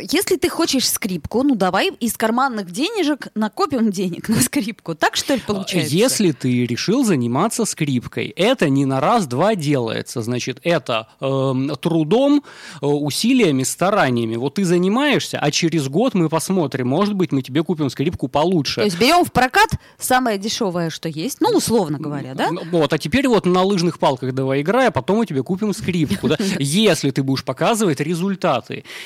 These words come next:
Speaker 2: И вот ребенку будет в кайф, если он сам чего-то добивается и показывает результаты. Вот тогда это счастье.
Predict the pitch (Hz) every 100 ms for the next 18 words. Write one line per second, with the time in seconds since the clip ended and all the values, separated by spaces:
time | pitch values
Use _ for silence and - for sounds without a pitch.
0 | 151 - 160 165 156 160 151 185 269 254
1 | 143 131 180 - - - 175 151 117 -
2 | - - 147 147 156 147 143 185 175 160
3 | 143 143 139 123 123 113 127 214 190 131
4 | 120 113 135 139 160 156 156 143 160 147
5 | 117 117 117 117 117 175 233 - - 160
6 | 131 120 - 120 113